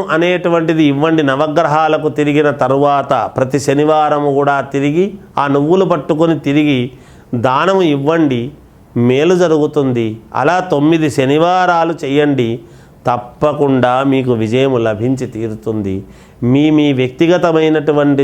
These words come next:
జాతకాలను ఒక్కసారి పరిశీలన చేసుకోండి. శుభకార్యాలు జరగవలసినటువంటి వాళ్లకు శుభకార్యాలు జరుగుతాయి. అన్ని రకాల మేలు చేయడానికి శనేశ్వరుడు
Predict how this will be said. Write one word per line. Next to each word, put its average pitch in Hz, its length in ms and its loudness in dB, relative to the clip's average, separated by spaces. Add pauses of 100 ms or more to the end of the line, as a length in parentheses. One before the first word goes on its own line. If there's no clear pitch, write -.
(120)
జాతకాలను 127 720 0 (100)
ఒక్కసారి 117 520 -4 (120)
పరిశీలన 127 500 0 (120)
చేసుకోండి. 110 720 -4 (580)
శుభకార్యాలు 156 1040 0
జరగవలసినటువంటి 139 1040 0
వాళ్లకు 131 400 0
శుభకార్యాలు 127 800 0
జరుగుతాయి. 117 520 -2 (500)
అన్ని 135 320 2
రకాల 151 380 0 (240)
మేలు 131 300 2
చేయడానికి 131 540 0
శనేశ్వరుడు 123 760 -4